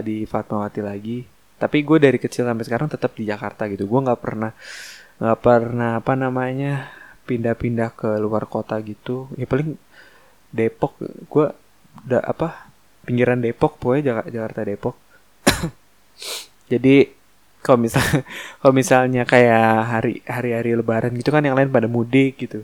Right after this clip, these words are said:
Gua nggak, soalnya gue emang dari kecil di sini, gue jadi mau kemana gitu. <coughs> Oke, jadi kalau misalnya kita bahas masa-masa kecil itu banyak banget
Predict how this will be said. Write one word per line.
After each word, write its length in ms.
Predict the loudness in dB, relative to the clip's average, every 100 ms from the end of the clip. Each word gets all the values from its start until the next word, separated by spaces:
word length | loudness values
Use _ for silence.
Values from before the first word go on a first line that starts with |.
| -14 _ 0
Gua 160 | 6 6
nggak, 400 | 6 0 -2 0
soalnya 300 | 2 2 2
gue 140 | 4 4
emang 240 | 2 -2 0
dari 300 | 0 0 -4 -10
kecil 320 | -4 0 2
di 80 | 2
sini, 320 | 0 2 2
gue 140 | 4 4
jadi 160 | 4
mau 140 | 2 -2
kemana 480 | -2 -2 -2 -6 -8
gitu. 240 | -8 -10 -12 -14 -14 -16 -14 -12 -12 -14 -16
<coughs> 840 | -20 -20 _ _ -8 -6 -8 -10
Oke, 200 | -2 0
jadi 140 | 2 4
kalau 160 | 4
misalnya 400 | 4 2 0 0
kita 320 | -4 -4 -2 0
bahas 640 | 0 0 -2 -2 -8 -10 -16 -20 -20 -10 -4
masa-masa 880 | -2 -2 -4 -4 -4 -4 -2 -2 -4
kecil 400 | -8 -2 0 0
itu 400 | 0 2 2 0
banyak 400 | -2 0 0 -2 -4
banget 220 | -4 -4